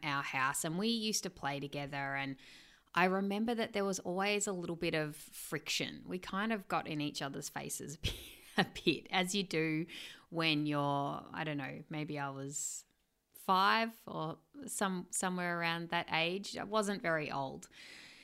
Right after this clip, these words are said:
And I remember I used to, even though we had, I had this kind of conflict, I always went over and would play with this girl. And I used to love going over to their house because they had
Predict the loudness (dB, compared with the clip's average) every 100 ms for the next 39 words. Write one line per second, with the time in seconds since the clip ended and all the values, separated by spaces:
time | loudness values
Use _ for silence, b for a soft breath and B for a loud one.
0 | B B _ -4 2 2 2 0 0 2
1 | 2 4 6 6 6 6 4 2 -6 _
2 | -6 -2 0 0 -2 -2 -4 _ -18 2
3 | 6 6 8 8 6 6 2 2 0 0
4 | -2 -2 -4 -2 -2 -2 -6 -20 -8 0
5 | 2 2 -2 -12 b b b b b -6
6 | 4 6 6 2 0 0 0 -4 -6 -6
7 | _ _ 4 6 8 6 2 -2 4 8
8 | 8 6 2 0 0 0 0 0 -2 -6
9 | 0 0 2 0 -4 -4 -2 0 0 0
10 | -2 -4 -4 0 0 0 -2 0 0 0
11 | 0 0 0 -2 -4 -4 -2 0 0 0
12 | 0 -2 -4 -8 -4 0 2 2 0 -4
13 | -6 _ -8 -2 2 2 2 0 -2 -2
14 | 2 4 6 4 0 -4